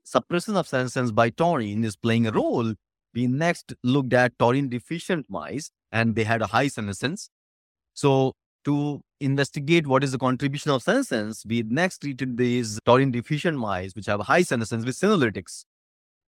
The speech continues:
because senolytics is going to reduce the number of senescent cells. What we found was very interesting. Only about twenty percent of the lifespan of taurine deficient mice was improved. This told us that there are many aging features which might be affected besides senescence,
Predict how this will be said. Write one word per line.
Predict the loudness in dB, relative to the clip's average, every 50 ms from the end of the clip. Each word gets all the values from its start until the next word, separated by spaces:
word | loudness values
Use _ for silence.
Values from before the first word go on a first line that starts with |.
| _ _
because | -4 -2 2 4 4 4 4 2 _ _ _ -4
senolytics | 0 0 2 4 2 2 0 -2 -2 -2
is | -4 -2
going | 2 2 2 2 2 0
to | -2 -2
reduce | -2 -2 -2 -2 -2 -2 0 0 -2 0
the | 0
number | 2 2 4 2 0
of | 0 -2
senescent | -2 -2 -2 -2 -2 -4 -4 -4
cells. | -4 -6 -6 -6 -6 -12 -18 -20 _ _ _ _ _ 0
What | 4 4 6 6
we | 6 2
found | 4 4 4 6 6 6 6 4
was | 4 4 4 4 4 2 0
very | -2 0 0 0 2 0 0 0
interesting. | -2 -4 -4 -4 -4 -4 -4 -6 -8 -8 -10 -12 -16 _ _ _ _ -10
Only | -8 -4 -2 0 0 2 2 2 2 0 -2 -6 _ _ _ -4
about | 0 4 4 6 6 4 2 0
twenty | -2 -2 -2 -2 0
percent | 2 2 2 2 0 -2 0 -2
of | -2 -4 -2
the | -2 0 0 2 2 0 -2 -4 -6
lifespan | -4 0 0 2 0 0 -2 -8 -4 0 0 0 0 0 -2 -4 -6 -6
of | -4 -2 0 0 0 -2 -2 2
taurine | 4 4 6 6 4 0
deficient | 0 -4 -4 -4 -4 -2 0 0
mice | 2 2 2 0 0
was | -2 -2 -2
improved. | -2 -4 0 0 0 0 0 -2 -10 -14 -20 _ _ _ _ _ _ _ _ _ _ 0
This | 0 0 0 2
told | 4 4 6 6 6 6
us | 6 6 6
that | 4 4 2 2 2
there | 0 0
are | 0 0
many | -2 -2 -2 0 0 0 0 0
aging | 0 0 0 -2 -2 -2 -2 -2
features | 0 -2 -2 -2 0 0 0 0 -2
which | -4 -12 -10 -4
might | 0 2 2 2 0 -2
be | -4
affected | -8 -8 -4 -2 -2 -2 -2 0 -2 -2 -2 -2
besides | -6 -6 -2 0 0 0 0 -2 -4
senescence, | -4 -2 -2 -2 -4 -6 -10 -12 -12 -14 -18 -18 -20